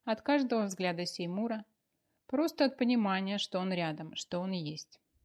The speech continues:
Кровь забыла, что должна течь ровно.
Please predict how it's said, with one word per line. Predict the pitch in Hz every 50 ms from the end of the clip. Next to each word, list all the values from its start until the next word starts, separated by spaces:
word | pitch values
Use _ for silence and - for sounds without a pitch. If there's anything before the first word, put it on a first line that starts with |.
| _ _ _ _ _ _ _ _ _ - - -
Кровь | - 220 220 214 190 - - -
забыла, | 202 185 196 190 185 190 240 269 233 180 - -
что | - - - 196
должна | 180 185 180 180 175 220 220 226
течь | 220 190 175 - - -
ровно. | - 180 170 160 165 165 170 170